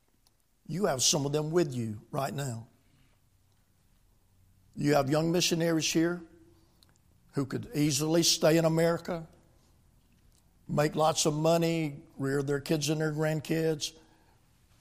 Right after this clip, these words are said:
but they've heard about some place where there's a great need. They've heard about an island where people need to hear the gospel desperately.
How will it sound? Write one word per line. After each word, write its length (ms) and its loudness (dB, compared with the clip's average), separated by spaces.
but 160 0
they've 200 4
heard 240 2
about 280 2
some 260 0
place 440 -2
where 100 -2
there's 240 -2
a 60 -4
great 280 -2
need. 540 -4
They've 160 -4
heard 140 0
about 200 4
an 140 2
island 460 0
where 240 -2
people 240 0
need 160 0
to 60 -4
hear 120 0
the 80 -4
gospel 440 0
desperately. 680 -4